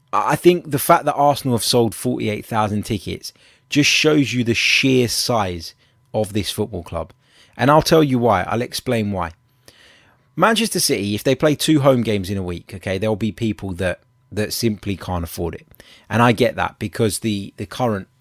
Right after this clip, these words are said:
situation is, is not great. Um, you know, we always hear this point made about Manchester not being as affluent as London. And I've heard Manchester City supporters, in fact, Boovy on ninety Min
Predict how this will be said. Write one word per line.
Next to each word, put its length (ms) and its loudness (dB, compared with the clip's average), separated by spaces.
situation 720 -2
is, 180 -4
is 180 -8
not 260 -6
great. 360 2
Um, 500 0
you 120 0
know, 80 0
we 140 2
always 260 2
hear 140 0
this 140 -4
point 300 -4
made 300 0
about 260 -2
Manchester 560 -4
not 260 -4
being 180 -4
as 160 -6
affluent 400 -4
as 180 -6
London. 460 -2
And 300 -4
I've 280 -4
heard 260 -2
Manchester 420 -4
City 260 -4
supporters, 540 -4
in 100 -2
fact, 280 -6
Boovy 440 -2
on 120 -6
ninety 280 -6
Min 320 -4